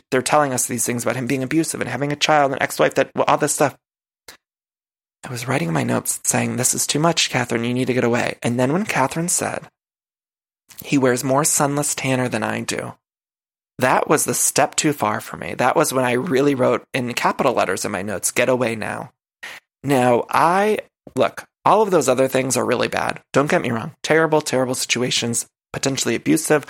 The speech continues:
All of these are red flags. For any of you listening, these are red flags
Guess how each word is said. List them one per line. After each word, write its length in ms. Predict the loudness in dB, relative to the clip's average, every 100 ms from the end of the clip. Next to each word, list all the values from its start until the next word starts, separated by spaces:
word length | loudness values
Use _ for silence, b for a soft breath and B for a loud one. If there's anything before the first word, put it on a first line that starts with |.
| B 0
All 160 | 2
of 40 | 2
these 180 | 2 2
are 60 |
red 220 | 4 2
flags. 640 | 0 2 4 2 -2 -10 -12 _ _ B -8
For 120 | -4 -2
any 220 | 0 0
of 100 | 2
you 160 | 2
listening, 640 | 2 2 0 -2 -4 -6 -4
these 180 | -2 2
are 80 | 4
red 200 | 2 2
flags 600 | 2 2 0 -4 -8